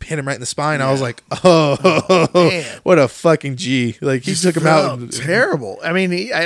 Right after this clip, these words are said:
Speaker 2: I f-, you feel for Paul in
Speaker 1: Yeah.
Speaker 2: that instance 'cause he's like, "I'm not trying to kill this guy." I'm
Speaker 1: I
Speaker 2: just
Speaker 1: have never really seen
Speaker 2: Awesome.
Speaker 1: much of Timothy Chalamet, right?
Speaker 2: Yeah.
Speaker 1: I, I think the last movie I had really seen him in was Interstellar, where he
Speaker 2: Okay.
Speaker 1: played a younger
Speaker 2: Yeah.
Speaker 1: version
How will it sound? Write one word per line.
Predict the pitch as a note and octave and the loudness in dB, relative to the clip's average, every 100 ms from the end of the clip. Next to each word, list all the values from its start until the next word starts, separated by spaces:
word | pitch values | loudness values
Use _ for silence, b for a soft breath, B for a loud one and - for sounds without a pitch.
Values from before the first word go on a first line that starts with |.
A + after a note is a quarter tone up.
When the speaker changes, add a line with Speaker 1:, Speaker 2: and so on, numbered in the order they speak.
| F3 | 0
Speaker 2:
I | |
f-, | F3+ - | 0 -6
you | F3 F3 | -10 -8
feel | E3 G#3+ A#3+ | -6 -4 -4
for | F#3 E3 | -4 -6
Paul | C#3 A#2+ - - - | -8 -8 -10 -14 -12
in | C3 C3 | -2 2
Speaker 1:
Yeah. | D#3+ | 2
Speaker 2:
that | A#2+ | 2
instance | D#3+ D3 B2 | -4 -8 -8
'cause | C#3+ C#3+ | -8 -8
he's | F#3+ | -8
like, | B3+ - | -10 -10
"I'm | D4 | -8
not | A#3+ | -8
trying | - C#3+ - | -8 -10 -10
to | |
kill | - C3 G2+ | -12 -12 -10
this | G#2 A2+ - | -12 -12 -10
guy." | - - D#2 | -10 -10 -10
I'm | D4 | -2
Speaker 1:
I | E3 A#3+ | 2 2
Speaker 2:
just | C4+ | 0
Speaker 1:
have | C4+ G3+ | -4 -4
never | D3+ D#3+ F3+ | -2 0 0
really | C#3+ D3 C3+ | 2 2 2
seen | - C3+ C3 | -2 -6 -6
Speaker 2:
Awesome. | B2 | -4
Speaker 1:
much | B2 - | -6 -6
of | A#2 | -10
Timothy | C3 A2 A2+ | -10 -10 -12
Chalamet, | - A2 - - - | -12 -12 -14 -18 -10
right? | A#2+ C3+ | -6 -6
Speaker 2:
Yeah. | - b _ | -8 b _
Speaker 1:
I, | - | -4
I | C#3+ A2 A2 | -4 -6 -10
think | D#3+ G3 | -8 -4
the | E3 | 0
last | E3 E3 - | 0 0 -2
movie | E3 D3+ C3+ | -4 -2 0
I | |
had | C#3 | 0
really | C#3 C#3+ | -2 -2
seen | - C#3+ C3+ | -4 -8 -8
him | C3+ | -6
in | B2+ B2 A#2+ A#2+ _ _ _ _ | -4 -4 -6 -10 _ _ _ _
was | C3+ C#3 | -4 -2
Interstellar, | C#3+ B2 C3+ G#2 D2+ _ _ _ - | -2 -4 -4 -4 -6 _ _ _ -10
where | B2 | -6
he | C#3+ | -2
Speaker 2:
Okay. | D3+ | 2
Speaker 1:
played | D#3 | 2
a | C3+ | 2
younger | C3+ C#3+ C#3 | 0 0 0
Speaker 2:
Yeah. | |
Speaker 1:
version | A#2+ B2+ D#3 B2+ A#2+ A#2+ | 2 2 2 0 -2 -6